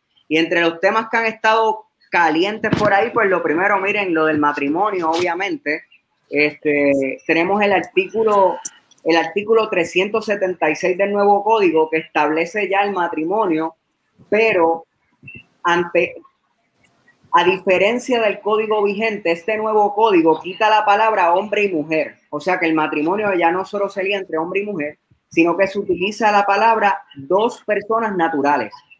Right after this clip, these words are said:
Así que, obviamente, mediante esta inclusión, eh, se, se añade a nuestro ordenamiento jurídico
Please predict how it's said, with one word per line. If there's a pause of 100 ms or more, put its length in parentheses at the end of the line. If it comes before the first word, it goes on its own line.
(180)
Así
que,
obviamente, (240)
mediante
esta (180)
inclusión, (400)
eh, (540)
se,
se
añade
a
nuestro
ordenamiento
jurídico